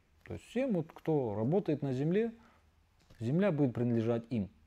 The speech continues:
Но, естественно, это подразумевалось, что это будет, а, общественная собственность. То есть там, ну, кооперативы какие-то, там, ну,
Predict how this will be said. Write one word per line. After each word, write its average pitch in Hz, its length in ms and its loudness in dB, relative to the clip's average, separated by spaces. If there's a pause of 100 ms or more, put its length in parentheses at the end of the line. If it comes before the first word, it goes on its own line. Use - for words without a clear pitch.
(240)
Но, 110 80 -6
естественно, 160 420 0
это 135 180 4
подразумевалось, 120 800 2
что - 200 -4
это 107 160 -2
будет, 104 360 -2 (600)
а, 92 320 -2
общественная 117 600 2
собственность. - 580 -10 (260)
То 196 120 -2
есть - 160 -4
там, 98 220 -4
ну, 95 180 -6
кооперативы 131 680 0
какие-то, 127 500 0
там, 98 280 -6
ну, 95 180 -6